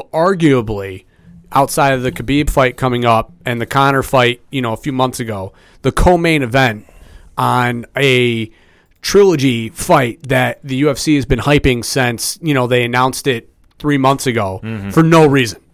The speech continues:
Speaker 2: Right.
Speaker 1: You know, like, he's put in this position because this is, I mean, essentially it's a fight or flight.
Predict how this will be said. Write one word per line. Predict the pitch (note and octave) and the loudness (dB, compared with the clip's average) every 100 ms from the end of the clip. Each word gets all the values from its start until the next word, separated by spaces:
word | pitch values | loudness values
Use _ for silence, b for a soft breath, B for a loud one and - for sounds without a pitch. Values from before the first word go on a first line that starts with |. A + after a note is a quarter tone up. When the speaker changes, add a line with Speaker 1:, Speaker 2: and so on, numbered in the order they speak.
| - | -6
Speaker 2:
Right. | F2+ D#2 | -4 -2
Speaker 1:
You | D3+ | 2
know, | D3 | 2
like, | C#3+ C3+ | 4 0
he's | C3 G#3 F#3 | 0 -2 -2
put | - G#3+ G3 | 0 2 2
in | D#3+ | 0
this | D3 | -2
position | - C3+ D#3+ D3+ C3 | -2 -2 0 -2 -2
because | B2+ C3+ A#2+ | -2 -2 -2
this | D3 C#3+ | -6 -6
is, | C#3 A#2+ - b b b b b - | -6 -8 -12 b b b b b -4
I | D3+ E3+ F#3 | 0 2 2
mean, | G3 E3 | 0 0
essentially | D3 A3+ D#3+ C#3 | 2 2 2 0
it's | C#3 | 0
a | |
fight | - D#3 | 2 2
or | A#2+ | 2
flight. | D3+ A2 | 0 -2